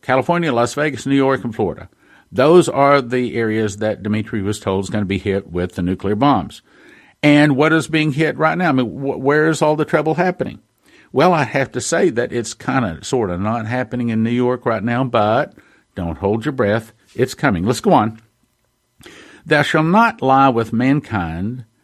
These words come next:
as with womankind. It is abomination."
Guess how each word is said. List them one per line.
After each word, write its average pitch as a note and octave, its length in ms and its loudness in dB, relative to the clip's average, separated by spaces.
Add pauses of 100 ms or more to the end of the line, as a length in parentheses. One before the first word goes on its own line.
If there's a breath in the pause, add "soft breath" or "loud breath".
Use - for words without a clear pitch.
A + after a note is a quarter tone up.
(220)
as C#3+ 260 -2
with D3+ 260 -2
womankind. A2 800 -4 (360)
It B2+ 160 2
is A#2+ 380 -2
abomination." G#2 840 -2